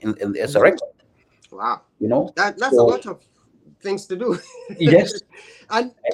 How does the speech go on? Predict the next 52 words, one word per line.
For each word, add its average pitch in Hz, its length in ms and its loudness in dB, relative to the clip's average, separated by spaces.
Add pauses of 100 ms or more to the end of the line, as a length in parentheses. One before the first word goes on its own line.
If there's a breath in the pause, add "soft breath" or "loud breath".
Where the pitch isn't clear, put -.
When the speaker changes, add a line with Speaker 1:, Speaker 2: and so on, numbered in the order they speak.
Speaker 1:
I, - 40 6
I 120 40 6
didn't 143 240 6
know 143 200 8
I, 123 300 6
I, 113 160 8
I, 110 180 6 (120)
I 113 40 2
was 110 160 2
a 113 60 0
good 123 180 2
researcher 135 580 0
until, 151 340 -2
you 156 100 2
know, 151 140 4
when 147 180 4
I 131 180 0
started 143 400 -4
my 135 140 -2
P 139 160 -10
H - 160 -10
D. 95 100 -12 (560)
So - 240 -2
Speaker 2:
Yeah. 123 180 4 (200)
Speaker 1:
alhamdulillah, 170 500 2
when 160 140 4
I 143 100 2
came 160 340 -4
home, 185 300 0
you 143 80 2
know, 147 80 2
I - 80 2
would 131 180 0
Speaker 2:
Mm. 147 280 -10 (240)
Speaker 1:
find 151 200 6
my 131 160 4
wife, 135 340 4
you 127 100 0
know, 123 420 0
then 131 280 4
I 101 100 -2
wa-, 98 220 2
awake. 123 420 0 (260)
We 113 140 -4
had 113 180 2
Speaker 2:
Yeah. 135 100 -10 (140)
Speaker 1:
the 110 220 -8
twin 131 180 6
boys, 143 540 4 (320 soft breath)
you 110 80 -6
know, 110 160 2
Speaker 2:
Yeah. 107 140 -2